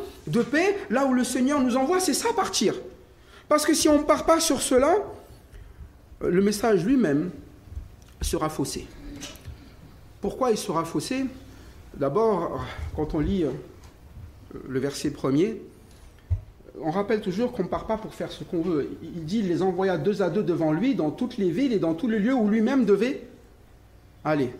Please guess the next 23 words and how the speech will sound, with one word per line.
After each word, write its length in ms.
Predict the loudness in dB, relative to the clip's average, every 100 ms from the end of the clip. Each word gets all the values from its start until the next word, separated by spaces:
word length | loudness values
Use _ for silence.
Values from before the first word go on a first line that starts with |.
| -16 -20 -20 -20 -8
C'est-à-dire 460 | 0 0 2 -2
que 280 | 0 0 -2 -6 -20 -12 -6 -6 -6 -10 -20 -8
c'est 180 | -4 -2
deux 200 | 0 -2
qui 260 | -4 -4
allaient 140 | -2 0
ensemble. 420 | -2 -4 -6 -6 -10 -20 -20 -20 -20 -12
Quand 140 | -10 -6
ils 60 |
se 120 | -4
présentaient 520 | -4 -4 -4 -2 -4 -4
quelque 260 | -4 -2
part, 420 | -2 -2 -2 -4 -14 -20 -20 -20 -20 -20 -10 -2
ils 300 | 0 0 0
étaient 280 | 0 0
les 120 | 0 0
premiers 380 | 0 0 2
à 80 | 2
venir 340 | 2 0 0 0
avant 200 | -2 -2
que 120 | -4
vienne 300 | -4 -2 -2
qui ? 220 | -2